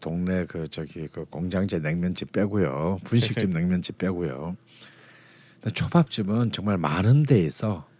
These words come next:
Speaker 1: 삼십만 대, 삼십만 원 대까지
Speaker 2: 우와.
Speaker 1: 좀 엄청난 스펙트럼을 갖고 있어요. 그럼, 그럼 이 만 원짜리 초밥, 그 삼십만 원 초밥집을 비교한다라는 것 자체가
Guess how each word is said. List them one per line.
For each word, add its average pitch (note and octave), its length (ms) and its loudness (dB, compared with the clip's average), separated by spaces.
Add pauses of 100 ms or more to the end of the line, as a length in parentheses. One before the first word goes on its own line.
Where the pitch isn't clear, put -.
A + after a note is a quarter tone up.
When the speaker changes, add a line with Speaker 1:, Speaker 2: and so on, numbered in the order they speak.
(640)
Speaker 1:
삼십만 A#2+ 640 0
대, D#2+ 220 -8
삼십만 C3 540 -2
원 D2+ 140 -6
대까지 C2 720 -10
Speaker 2:
우와. - 100 -4 (920)
Speaker 1:
좀 G2 160 -4
엄청난 E3+ 560 6
스펙트럼을 A#2 580 -8
갖고 - 240 -16
있어요. - 280 -16 (100)
그럼, E3 300 -2
그럼 F#3 240 -2
이 C#3+ 120 0
만 G2+ 240 -4
원짜리 G3+ 300 4
초밥, D3+ 180 -2
그 A2 80 -2
삼십만 F3+ 320 -2
원 G#2+ 100 2
초밥집을 F#2 840 -2 (680)
비교한다라는 B2+ 640 4
것 E2+ 120 2
자체가 D#2+ 840 4